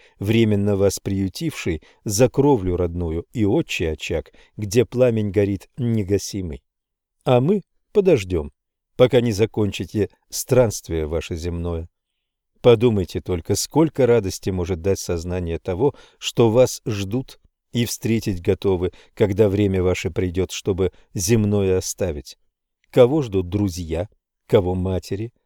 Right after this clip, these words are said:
отцы или жены, а вас ждем мы, через которых вы приняли учение света.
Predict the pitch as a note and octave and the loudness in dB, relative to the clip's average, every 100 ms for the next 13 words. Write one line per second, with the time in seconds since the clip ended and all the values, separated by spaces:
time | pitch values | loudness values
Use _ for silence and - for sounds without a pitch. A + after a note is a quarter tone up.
0 | _ - A#2+ - - F#2+ F#2+ G#2+ A2 C3 | _ 2 2 2 -4 -2 -2 -2 -2 0
1 | A2 A2+ - _ _ - A#2 G2 C3 - | -2 -2 -10 _ _ 2 2 4 2 2
2 | - G#2+ F2+ A2 G#2+ G2 A#2+ G#2+ _ _ | -6 -6 -2 -2 0 -2 -2 -4 _ _
3 | _ - A2 G2 - G2 - B2+ G2+ - | _ -2 0 0 0 -2 0 -2 -2 -4
4 | F2+ F2 F2+ D#2+ D2 - _ _ - B2+ | -6 -4 -4 -4 -8 -10 _ _ -2 -2
5 | - A#2 G2+ F#2+ F2+ - E2+ D2+ | 0 0 0 -2 -6 -6 -6 -6